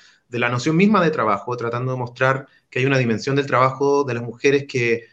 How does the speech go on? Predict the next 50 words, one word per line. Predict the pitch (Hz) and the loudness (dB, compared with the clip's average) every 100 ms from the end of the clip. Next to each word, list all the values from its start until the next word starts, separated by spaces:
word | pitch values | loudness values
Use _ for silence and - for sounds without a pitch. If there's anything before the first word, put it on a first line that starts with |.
| _ _ _ | _ _ _
que | - | 0
no | 143 | 4
es | 165 | 4
reconocida | 165 120 110 170 104 | 4 2 2 4 4
generalmente | - 110 110 120 120 104 | 0 -4 -2 -4 -4 -4
como | - 139 123 | 0 0 0
trabajo, | 110 135 170 - 120 | 0 2 2 0 -8
¿cierto? | 123 123 135 | -10 -8 -6
Que | 127 120 | -4 -6
son | 135 127 127 | -4 -2 -2
las | 120 | -2
tareas | 123 120 120 120 | -2 -2 -2 -2
de | 120 120 | -4 -2
cuidado, | 117 120 123 123 | 0 2 4 4
de | 123 | 0
crianza, | 120 117 117 117 117 | -2 0 2 0 -4
en | - | -6
general | 113 120 135 | -2 0 0
las | 131 | 0
tareas | 120 123 | -2 -2
domésticas | 117 127 - 147 151 151 | -4 -6 -6 -2 0 2
y | |
el | 120 | 0
trabajo | 120 120 - | 0 0 0
no | 123 | -2
remunerado, | 127 117 101 127 135 - _ _ _ _ - | -2 -2 -2 0 -2 -4 _ _ _ _ -8
que | 127 | -4
es | |
considerado | 139 131 127 117 131 139 | -2 0 2 4 6 4
como | 135 117 | 2 -2
si | - 120 | -4 2
no | 165 | 2
fuese | 170 160 151 | 4 0 0
trabajo, | 113 113 101 - | -2 -2 -2 -4
si | _ 110 | _ -16
no | |
fuese | 110 117 123 | -6 -6 -4
una | 123 117 | -4 -2
obligación | 113 107 98 147 147 156 | -2 -4 -4 2 2 2
naturalizada | 147 117 107 104 101 147 151 151 160 _ _ _ - | 0 -2 -2 -6 -2 2 4 2 -4 _ _ _ -4
de | 120 | 0
lo | 117 110 | 2 2
que | 110 | 2
deben | 120 151 147 | 6 6 6
hacer | 135 139 | 2 -2
las | 123 123 | -4 -4
mujeres | 117 120 113 | -6 -4 -4
en | 104 | -6
la | |
sociedad. | 101 - 101 | -10 -16 -18